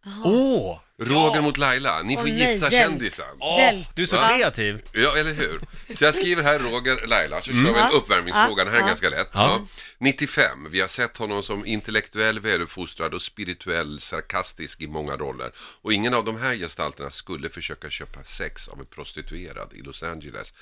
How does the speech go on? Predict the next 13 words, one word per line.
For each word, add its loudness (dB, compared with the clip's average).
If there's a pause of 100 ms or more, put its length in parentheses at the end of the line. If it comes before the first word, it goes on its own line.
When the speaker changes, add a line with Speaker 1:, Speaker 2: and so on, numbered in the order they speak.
(160)
Speaker 3:
Men -6
skådisen -6 (300)
som -16
gestaltade -12
dem -16
gjorde -12
det -12 (580)
och -8
åkte -12
dit. -20 (160)
Vem? -4 (1080)
Colin 0
Firth, -6